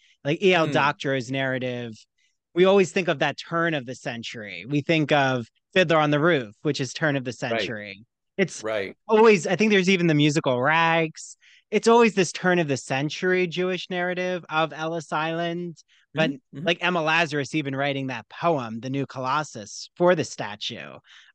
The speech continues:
Speaker 1: um,
Speaker 2: Right.
Speaker 1: is all right into the nineteen hundreds. But
Speaker 2: Yeah.
Speaker 1: the World War One aspect, right after World War One, I feel isn't really, um, a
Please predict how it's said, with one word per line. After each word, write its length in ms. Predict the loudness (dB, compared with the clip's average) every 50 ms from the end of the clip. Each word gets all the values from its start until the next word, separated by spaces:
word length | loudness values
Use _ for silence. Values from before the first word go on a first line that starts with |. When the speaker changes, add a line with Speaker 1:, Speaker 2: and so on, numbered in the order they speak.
| _ 0
Speaker 1:
um, 280 | 2 2 4 2 2
Speaker 2:
Right. 200 | 0 0 -2 -4 -8 _ _ _ _ _ _ _ _ _ _ _ _ _ _ _ _ -2
Speaker 1:
is 140 | 0 2 4
all 540 | 4 4 6 6 6 4 4 2 -2 -8 _ _ -4
right 200 | 0 0 2 2
into 180 | 0 -2 -4 -4
the 100 | -4 -2
nineteen 400 | -2 -2 -2 -4 -6 -6 -8 -10
hundreds. 840 | -8 -6 -4 -4 -4 -4 -6 -10 -16 -18 -20 _ -20 -20 -20 -20 -20 _ _ _ _ _
But 200 | 2 4 4 4
Speaker 2:
Yeah. 240 | 2 0 -4 -6 -10 -14 _ _ _ _ _ _ _ _ _ 0
Speaker 1:
the 80 | 2 4
World 280 | 6 6 6 6 6 6
War 200 | 4 4 4 4
One 420 | 4 4 4 4 4 2 0 -2 -4
aspect, 640 | -6 -6 -6 -6 -8 -10 -10 -8 -8 -8 -6 -2 0
right 160 | 2 2 2
after 260 | 2 0 0 0 2
World 240 | 2 2 2 2 2
War 180 | 0 0 0
One, 480 | 0 0 -2 -2 -2 -4 -6 -10 -14 -16 _ _ _ _ _ _ _ _ _ _ -4
I 100 | -4 -4
feel 340 | -2 2 4 4 6 6 4
isn't 360 | 4 2 4 4 4 2 2 2
really, 600 | 2 2 2 0 0 -2 -4 -6 -8 -10 -14 _ _ _ _ _ _ _ _ _ _ _ _ _ _ _ _ _ _ -4
um, 420 | -2 0 0 0 -2 -4 -8 -12 _ _ -20 -20 _ _ _ _ _ _ _ _ _ -2
a 200 | -2 -2 -2